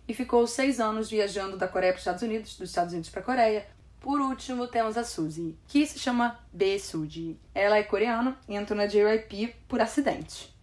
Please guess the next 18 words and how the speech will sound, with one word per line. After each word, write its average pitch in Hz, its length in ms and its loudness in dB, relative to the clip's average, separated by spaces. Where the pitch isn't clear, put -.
Ela 196 140 6
tava 208 200 4
indo 214 80 2
participar 220 400 2
da 196 100 2
audição 202 300 -4
de 202 80 -6
uma 196 240 -2
outra 214 300 0
empresa 247 560 4
e 302 120 8
acabou 330 320 6
sendo 302 180 4
recrutada 285 540 4
pela 277 180 4
J 269 180 4
Y 311 120 2
P. 240 220 2